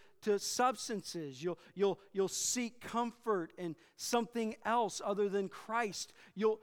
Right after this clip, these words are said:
you'll medicate yourself in a certain way to deal with the disappointments of life because you don't see it from a faith perspective, a living,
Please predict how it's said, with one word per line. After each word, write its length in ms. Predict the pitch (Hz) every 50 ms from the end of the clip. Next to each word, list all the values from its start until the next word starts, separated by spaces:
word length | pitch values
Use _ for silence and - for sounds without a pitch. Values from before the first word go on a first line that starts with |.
| - -
you'll 280 | - 190 214 208 202 - -
medicate 720 | 180 190 202 226 247 247 254 240 - - 247 247 226 226 -
yourself 480 | 220 190 - - - 220 190 180 -
in 80 | - 190
a 60 | 185
certain 400 | 175 - - 208 202 - 190 175
way 240 | 175 202 220 226 220 220
to 140 | - 214 196
deal 520 | 151 135 147 185 208 233 247 240 226 202
with 140 | 190 180 -
the 80 | 190
disappointments 880 | 156 143 208 202 196 - 185 - - - 220 240 254 262 208 202 - -
of 100 | 190 165
life 400 | 175 208 226 254 233 202 175 - - - - - - - -
because 380 | 208 - - 240 214 185 165
you 80 | 208 220
don't 180 | 233 233 247 -
see 440 | - - - - 262 285 294 294
it 200 | 277 247 247 -
from 140 | - 214 208
a 60 | 202
faith 440 | 190 - - - 254 277 262 - -
perspective, 680 | - 233 208 - - - 254 262 262 - - 220 202 180
a 80 | 190
living, 580 | 185 180 175 190 240 269 254 269 269 262 254 -